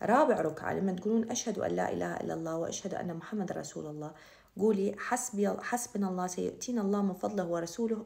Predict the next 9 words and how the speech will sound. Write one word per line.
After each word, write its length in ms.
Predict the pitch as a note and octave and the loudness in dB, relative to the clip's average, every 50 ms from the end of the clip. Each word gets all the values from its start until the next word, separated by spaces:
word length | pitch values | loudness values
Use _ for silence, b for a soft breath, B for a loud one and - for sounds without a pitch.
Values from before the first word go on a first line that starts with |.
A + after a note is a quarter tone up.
| - | -4
إنا 300 | A3+ A3+ A3 G3+ F3+ - | 0 2 2 2 0 0
إلى 120 | - G3+ F3+ | -2 -2 0
الله 280 | E3+ F3 F#3+ G#3 G3+ | 0 -2 -2 -4 -4
راغبون". 520 | G3 F#3+ F#3 E3+ F3 E3+ D#3 D#3 D#3 D#3+ - - - _ _ _ - | -2 -2 -2 -2 -2 -6 -6 -6 -8 -8 -10 -12 -16 _ _ _ -14
أوكي؟ 280 | G3 - - C#4 E4 E4 B B B B B B B _ | -6 -2 0 0 0 -2 B B B B B B B _
وبعدين 340 | F3 F3 F3+ B3 C4 C4 C4 | -6 -2 2 2 2 2 2
ادعي. 340 | A3+ A3 - - - D3 D3 B B B B B - | 0 0 0 -2 -4 -6 -8 B B B B B 0
لما 300 | D4+ F#4 G4 F#4+ D#4+ A#3+ | 2 2 2 2 0 2
تدعين، 460 | - G#3+ G3 - - E3 D#3+ D3+ D3 | 0 0 0 0 -2 -4 -4 -4 -6